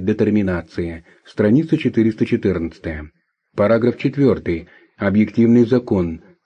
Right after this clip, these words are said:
Типы законов. Страница четыреста двадцать третья.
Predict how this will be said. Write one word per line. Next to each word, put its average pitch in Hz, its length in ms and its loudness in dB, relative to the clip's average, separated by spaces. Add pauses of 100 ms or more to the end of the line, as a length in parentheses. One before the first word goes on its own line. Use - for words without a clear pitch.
(120)
Типы 117 320 2
законов. 104 640 0 (420)
Страница 104 540 -2
четыреста 101 480 -4
двадцать 95 400 -4
третья. 80 420 -6